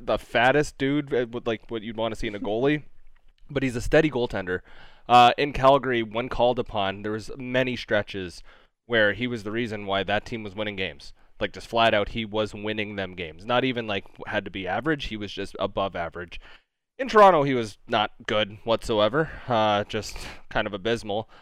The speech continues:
But i-, it's the last three years of Big Save Dave in Calgary, especially his first, like, full season there,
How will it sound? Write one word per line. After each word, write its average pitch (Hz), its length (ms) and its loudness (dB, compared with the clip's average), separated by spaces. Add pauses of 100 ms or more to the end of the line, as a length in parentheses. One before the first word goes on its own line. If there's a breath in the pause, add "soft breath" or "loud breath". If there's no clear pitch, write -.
(360 soft breath)
But 120 260 6 (120)
i-, 135 40 -4 (140)
it's - 360 0 (200)
the 139 140 2
last 127 440 4
three 135 260 -2
years 120 440 0
of 101 360 -2
Big 117 180 0
Save 110 240 0
Dave 104 180 2
in 98 100 -8
Calgary, 95 440 -2
especially 127 440 -2
his 104 120 -6
first, 110 360 -6
like, 104 220 -4
full 110 180 -4
season 101 400 -8
there, 135 280 -2